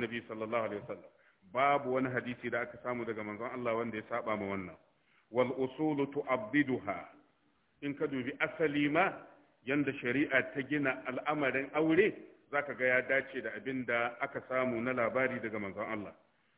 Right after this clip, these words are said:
"Wal qawlu biha wal masiru ilaiha aula." Saboda haka yasa mutum ya ce ya saba ma wannan, babu shakka yayi kuskure. Haka nan al-Imam Shawkani a littafin Nailul Awtar, mujallal na shida, shafin ɗari da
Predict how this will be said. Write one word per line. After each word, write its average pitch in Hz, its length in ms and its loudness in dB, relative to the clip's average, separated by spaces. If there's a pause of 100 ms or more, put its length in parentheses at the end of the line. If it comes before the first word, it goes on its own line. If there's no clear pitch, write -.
(100)
"Wal 110 180 -4
qawlu 135 280 0
biha 120 240 0
wal 117 140 2
masiru 120 420 -2
ilaiha 110 460 -2
aula." 110 340 -2 (400)
Saboda 127 300 -2
haka 127 120 -6
yasa 120 420 -4 (440)
mutum 127 440 -4
ya 110 180 -2
ce 143 120 -6
ya 127 240 2
saba 131 320 -2
ma 110 120 -6
wannan, 147 340 0 (560)
babu 117 220 -6
shakka 120 280 -6
yayi 104 240 2
kuskure. 101 440 -14 (480)
Haka 139 200 2
nan 131 200 4 (280)
al-Imam 120 440 0
Shawkani 123 600 0 (200)
a 117 60 -8
littafin 120 400 -6
Nailul 117 280 -4
Awtar, 107 380 -2 (380)
mujallal 117 340 -6
na 113 80 -2
shida, 113 220 -12
shafin 120 300 -4
ɗari 113 240 -6
da 120 220 2